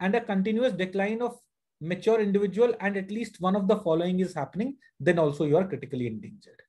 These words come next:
So let's not get into the details. Uh, have you understood the overall idea?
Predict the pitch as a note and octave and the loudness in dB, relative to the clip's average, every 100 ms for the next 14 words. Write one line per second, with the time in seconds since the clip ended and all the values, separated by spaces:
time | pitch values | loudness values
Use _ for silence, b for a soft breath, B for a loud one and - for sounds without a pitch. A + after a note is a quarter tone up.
0 | _ _ _ _ _ _ - C4 - - | _ _ _ _ _ _ 4 4 4 0
1 | A3+ B3 A3+ B3+ G3+ A3 A#3+ A3 A#3+ F#3 | 2 4 4 4 6 6 4 4 4 6
2 | F3 F#3 C3 - - _ _ _ - F3 | 6 4 4 -4 -20 _ _ _ -4 0
3 | F3 A#3+ C4+ A3+ - C#4 B3+ A#3+ A3 A#3 | 2 6 6 4 0 2 2 4 6 6
4 | B3+ A3 G#3+ B3 | 4 4 2 0